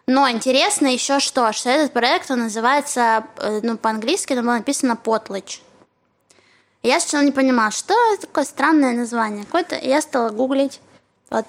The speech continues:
и оказалось, что они назвали его в це-, э, в честь, э, традиционной такой церемонии индейской. То есть есть такое, ну, можно погуглить, э, по-, по-, потлач, да, по-русски это пишется, что там... э,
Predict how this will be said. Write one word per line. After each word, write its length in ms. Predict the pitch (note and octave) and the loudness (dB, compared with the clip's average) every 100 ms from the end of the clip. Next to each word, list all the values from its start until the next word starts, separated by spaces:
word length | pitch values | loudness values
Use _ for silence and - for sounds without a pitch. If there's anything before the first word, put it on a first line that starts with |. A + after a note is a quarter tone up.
| - | 0
и 40 | |
оказалось, 480 | D4 C4 B3 D4+ F4 | 0 2 2 2 2
что 160 | - B3 | 0 -2
они 160 | A#3 | 2
назвали 440 | C4+ A#3+ A#3+ B3+ B3+ | 2 2 0 2 2
его 640 | A#3 A3 A3+ A#3+ A#3+ A#3 | 2 0 0 2 2 0
в 80 | - | -4
це-, 300 | - A#3+ A#3 | -2 0 0
э, 220 | A#3 A3+ | 0 0
в 100 | A3 - - | -2 -12 -8
честь, 540 | - B3 B3+ - - - | -2 0 0 -2 -10 -10
э, 320 | A3+ G#3+ G#3 G#3 | -6 -4 -2 -4
традиционной 960 | - A3+ A#3 - C4 B3 B3+ C4 A#3+ A3 | -6 -4 -4 -2 0 2 4 2 0 -2
такой 280 | - - A3+ | -6 -4 -6
церемонии 760 | - A3 G#3+ B3 E4+ B3+ G#3+ | -4 -6 -2 2 4 2 0
индейской. 640 | A3+ A3 A3+ A3 - - F#3+ - _ _ _ | -2 0 0 -2 -6 -10 -12 -14 _ _ _
То 80 | - | -12
есть 160 | G#3 A3+ | -8 -6
есть 160 | A#3+ | -6
такое, 420 | - - G#3+ G3+ G3+ | -6 -8 -6 -4 -6
ну, 100 | G#3+ | -8
можно 320 | G3+ G#3+ G#3+ | -8 -10 -10
погуглить, 480 | G3+ A#3 D4+ C4 A#3 - - _ _ _ | -6 0 2 2 -4 -16 -20 _ _ _
э, 300 | G#3+ G#3 G3+ F#3+ | -8 -6 -6 -6
по-, 140 | A3 | -8
по-, 260 | G3+ - G#3 | -8 -12 -14
потлач, 560 | - B3 D#4+ D#4+ A#3+ G#3+ | -4 0 0 0 -4 -2
да, 120 | A#3+ | -2
по-русски 440 | A#3 A3 - - | -2 -4 -6 -10
это 160 | G#3 G#3 | -10 -8
пишется, 400 | - G#3+ - - - - - | -10 -10 -10 -12 -14 -20 -20
что 140 | - | -20
там... 400 | A3+ C4+ D#4+ D#4 - | 0 2 4 2 0
э, 500 | A#3+ A3+ A3 A3 A3 | 0 0 0 -2 -6